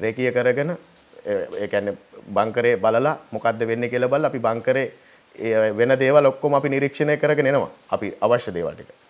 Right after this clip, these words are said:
අපි දවසක් එයිට් මෑන් එකක් යනවා. යන්න යද්දී මම ඇතුළු තව පෝ-, ම-, ප-, මගේ ෆෝමෑන් එකේ හිටියා තව කිහිප දෙනෙක්,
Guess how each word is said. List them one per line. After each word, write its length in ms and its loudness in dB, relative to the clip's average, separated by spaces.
අපි 140 -4
දවසක් 360 -2
එයිට් 260 -6
මෑන් 260 -2
එකක් 200 -4
යනවා. 260 -4
යන්න 260 -6
යද්දී 340 -2
මම 180 -4
ඇතුළු 320 -4
තව 200 -2
පෝ-, 240 -4
ම-, 140 -6
ප-, 180 -6
මගේ 280 -4
ෆෝමෑන් 460 -4
එකේ 140 -8
හිටියා 220 -4
තව 180 -2
කිහිප 240 -10
දෙනෙක්, 320 -4